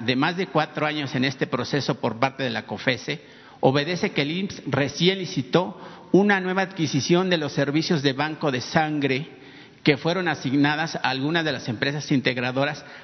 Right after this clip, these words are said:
ahora sancionadas, como es el caso de Impromet, que justamente es lo que recibe las sanciones más elevadas por parte de la cofese y que aún así obtuvo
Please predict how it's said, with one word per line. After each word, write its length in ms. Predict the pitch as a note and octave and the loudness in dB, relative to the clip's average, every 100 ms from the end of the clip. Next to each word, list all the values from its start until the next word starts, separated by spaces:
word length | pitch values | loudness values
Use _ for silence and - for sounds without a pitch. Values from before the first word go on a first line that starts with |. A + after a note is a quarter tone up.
| - | -4
ahora 380 | - A#2+ C3 C#3+ | -4 -2 -2 -4
sancionadas, 920 | C3+ C3+ C3+ D#3 D#3+ G3+ D#3 G#2+ - - - - - | -2 -2 2 2 2 0 -2 -8 -14 -16 -20 -20 -8
como 220 | - C3 | 0 2
es 100 | D#3+ | 2
el 140 | F3 C#3+ | -2 -2
caso 320 | D#3+ D#3+ D#3 | -2 -2 -2
de 80 | C#3+ | 0
Impromet, 460 | A#2+ A#2 A2+ A2 - - - - - | -2 -2 -2 -2 -6 -18 -20 -8 2
que 140 | D3 | 2
justamente 880 | C#3 F#3+ - E3 D#3+ F3 F#3 F3 - | 2 -4 -2 -2 -2 -2 -2 0 0
es 80 | D#3+ | 0
lo 160 | D#3+ | -2
que 100 | D#3+ | -2
recibe 420 | C3+ B2 - E3 E3 | -4 -2 2 2 2
las 140 | C3+ | -2
sanciones 420 | C#3+ C3 D#3+ D#3 D3 | -4 0 0 2 2
más 260 | E3 E3 | 2 0
elevadas 540 | E3 D3 C#3+ D3 E3 - - - - - | -2 0 0 0 -2 -8 -16 -20 -12 2
por 220 | B2+ A#2 | 2 4
parte 240 | D3 D3 | -4 -2
de 60 | D3 | -2
la 160 | C#3+ - | -2 -2
cofese 520 | D3 F3 D3 - E3 | -6 -4 0 0 0
y 120 | C#3+ B2 | -2 -2
que 120 | C3+ | -2
aún 320 | C3 D3+ E3 | -2 -4 -2
así 380 | B2+ A2+ D#3 D#3 | -4 -4 -2 -2
obtuvo 960 | - B2+ - - - A#3 D#3+ D3 G#3 - | 2 0 0 4 6 6 4 2 2 -4